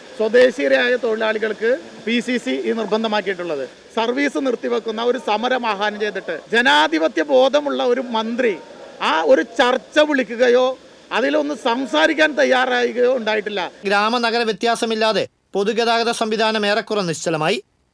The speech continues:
Speaker 2: എന്നാൽ തൃശൂർ കാഞ്ഞാണി റൂട്ടിൽ കിരൺ മോട്ടോർ സർവീസ് നടത്തി. ഇതിൽ പ്രതിഷേധിച്ച് സംയുക്ത സമിതി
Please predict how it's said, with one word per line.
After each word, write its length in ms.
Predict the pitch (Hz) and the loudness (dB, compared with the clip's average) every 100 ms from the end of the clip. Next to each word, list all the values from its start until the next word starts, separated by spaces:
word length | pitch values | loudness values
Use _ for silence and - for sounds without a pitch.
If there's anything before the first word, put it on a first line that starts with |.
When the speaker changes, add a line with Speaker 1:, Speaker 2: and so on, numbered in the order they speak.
| - | -6
Speaker 2:
എന്നാൽ 340 | 180 196 135 - - | -2 0 -2 -6 -8
തൃശൂർ 340 | 214 220 277 269 | -4 -2 -2 0
കാഞ്ഞാണി 360 | 233 233 233 233 | 0 0 0 0
റൂട്ടിൽ 360 | 226 220 175 120 - | 0 0 -2 -4 -2
കിരൺ 220 | 202 226 | 0 0
മോട്ടോർ 320 | 240 226 220 208 | 0 -2 0 -2
സർവീസ് 440 | - 175 190 180 147 | -2 -2 -2 -4 -6
നടത്തി. 360 | 143 220 262 _ _ _ _ - | -4 -2 -4 _ _ _ _ -6
ഇതിൽ 260 | 185 226 220 | -2 -2 -2
പ്രതിഷേധിച്ച് 540 | 208 208 226 220 185 | -4 -2 -2 -2 -2
സംയുക്ത 440 | 220 214 202 202 226 | -2 -2 -2 -4 -4
സമിതി 420 | 233 226 185 - | -2 -2 -2 -4